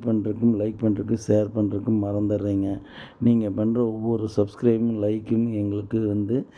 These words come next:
இன்னும், ஆ, நிறைய கோயில்களுக்கு சென்று,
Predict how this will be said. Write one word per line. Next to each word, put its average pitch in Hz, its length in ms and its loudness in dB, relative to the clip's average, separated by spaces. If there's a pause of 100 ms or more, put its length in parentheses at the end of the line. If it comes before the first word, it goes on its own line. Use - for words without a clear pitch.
(240)
இன்னும், 127 520 2 (120)
ஆ, 120 60 -2 (360)
நிறைய 110 480 0
கோயில்களுக்கு 113 640 0
சென்று, 107 540 -2